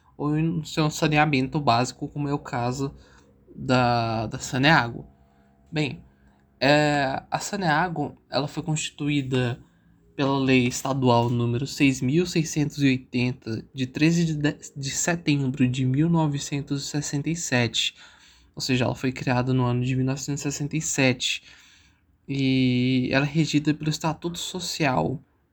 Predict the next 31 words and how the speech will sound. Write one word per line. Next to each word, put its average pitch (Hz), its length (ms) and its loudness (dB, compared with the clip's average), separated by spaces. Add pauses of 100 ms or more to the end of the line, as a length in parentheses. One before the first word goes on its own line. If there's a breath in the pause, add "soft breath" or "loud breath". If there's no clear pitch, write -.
pela 127 200 0
Lei 131 180 4
número 131 320 0
seis 135 320 2
mil 151 300 2
quatro 151 360 -4
mil 135 140 -2
e 131 60 -4
quatro, 131 440 -4
de 131 140 -8
quinze 190 400 -4
de 175 140 -6
dezembro 131 600 0
de 127 200 0
nove-, 135 340 -2 (180)
mil 151 360 2
novecentos 170 640 -6
e 135 120 -10
setenta 139 420 -8
e 175 80 -4
seis, - 520 -6 (400 loud breath)
e 147 100 2
a 143 60 4
Lei 147 200 4
das 156 180 2
Sociedades 151 600 0
por 160 180 -8
Ações, 143 680 -2
número 131 380 -2
treze 139 400 2
mil 147 420 0